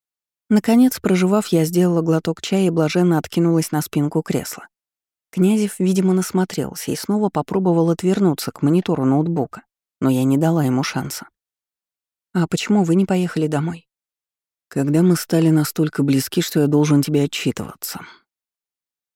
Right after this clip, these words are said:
«Может, вы попробуете со мной просто поговорить?» Разозлилась я.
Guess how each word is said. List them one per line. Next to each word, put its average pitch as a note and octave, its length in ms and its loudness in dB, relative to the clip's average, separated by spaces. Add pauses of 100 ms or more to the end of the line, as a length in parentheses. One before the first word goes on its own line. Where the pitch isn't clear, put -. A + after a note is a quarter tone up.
(220)
«Может, F3 300 2
вы D#3 120 2
попробуете D3+ 600 0
со - 140 -4
мной D3 180 4
просто - 380 -6
поговорить?» D#3 640 -2 (760)
Разозлилась D3+ 760 0
я. - 240 -12